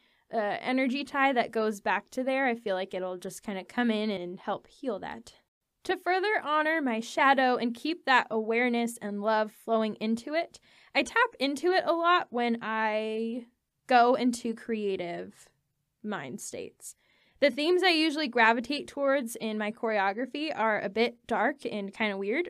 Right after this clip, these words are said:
<laughs> and that's because dance is a safe place for me to explore and work through my shadow. The shadow is a great tool and place of inspiration for creativity, whether it be art,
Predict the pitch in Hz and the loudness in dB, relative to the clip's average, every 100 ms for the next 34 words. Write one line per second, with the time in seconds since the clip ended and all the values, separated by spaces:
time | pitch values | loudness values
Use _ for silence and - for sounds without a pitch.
0 | 294 359 359 - - - - - - 311 | 0 0 -2 -6 -20 -20 -20 -8 2 4
1 | - 359 349 403 269 240 233 277 294 269 | 4 2 2 2 2 -2 0 0 -2 -2
2 | 262 262 233 247 - 208 226 - 254 262 | -2 2 2 2 -4 -4 -4 -4 -2 0
3 | 262 233 226 - - - 220 220 208 196 | -2 -2 -6 -6 -8 -8 -4 0 0 -2
4 | 185 190 196 - 202 190 180 165 - 151 | -4 -6 -8 -10 -6 -4 -6 -12 -8 -8
5 | 120 - 214 - _ _ _ _ _ _ | -8 -10 -14 -16 _ _ _ _ _ _
6 | 247 247 320 294 302 311 247 247 220 214 | 0 6 8 10 10 8 4 2 2 0
7 | 214 220 262 269 320 - - - 285 277 | 0 -4 -2 0 0 -2 -10 -10 2 6
8 | 262 262 - 214 208 233 233 240 233 233 | 6 4 0 -4 -4 2 4 2 -4 -4
9 | 208 - - 156 202 - 190 196 - 180 | -6 -6 -8 -6 -8 -8 -8 -8 -10 -12
10 | - 247 240 226 - 175 175 175 196 185 | -6 -4 -2 -2 -4 -8 -8 -6 -4 -4
11 | 185 180 - 175 - 302 294 226 | -4 -6 -8 -12 0 4 4 2